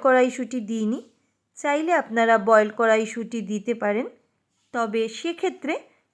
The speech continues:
নামানোর কিছুক্ষণ আগে দেবেন। এখন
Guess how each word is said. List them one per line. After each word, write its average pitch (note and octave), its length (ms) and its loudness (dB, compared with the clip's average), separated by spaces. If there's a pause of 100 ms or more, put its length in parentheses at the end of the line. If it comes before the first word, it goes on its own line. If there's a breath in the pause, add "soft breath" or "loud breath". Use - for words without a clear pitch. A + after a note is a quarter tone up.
নামানোর B3+ 600 0
কিছুক্ষণ B3+ 460 -6 (120)
আগে G#3 280 2
দেবেন। F3+ 320 -4 (1400)
এখন D4 340 -6